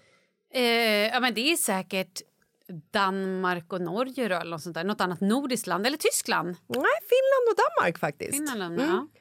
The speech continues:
Speaker 2: Eh, oj, ja, oj, förlåt. Eh, det var, eh, i Norge kan man vara hemma i femtionio veckor och, eh, Finland och Danmark har femtio veckor.
Speaker 1: Mm.
Speaker 2: Och Island har kortast ledighet med fyrtio veckor.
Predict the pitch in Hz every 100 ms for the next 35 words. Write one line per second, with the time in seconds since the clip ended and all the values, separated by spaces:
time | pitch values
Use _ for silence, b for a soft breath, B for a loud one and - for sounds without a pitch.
0 | b b b _ 285 285 285 285 285 277
1 | - - - _ _ _ _ _ - 302
2 | - - 294 294 - 262 220 240 220 185
3 | - 220 202 196 202 202 190 - 208 202
4 | - 262 285 311 277 233 226 214 208 196
5 | 180 190 202 202 196 196 - - - 196
6 | - - 196 185 190 240 220 202 196 185
7 | 175 175 196 269 220 190 262 220 - -
8 | 175 B B 269 147 b b b 370 320
9 | 262 233 - 240 233 220 - 202 180 170
10 | 170 175 b b b - 330 - _ 294
11 | 277 - 269 247 185 190 175 165 190 175
12 | - 294 - _ - 277 254 - _ -
13 | 165 -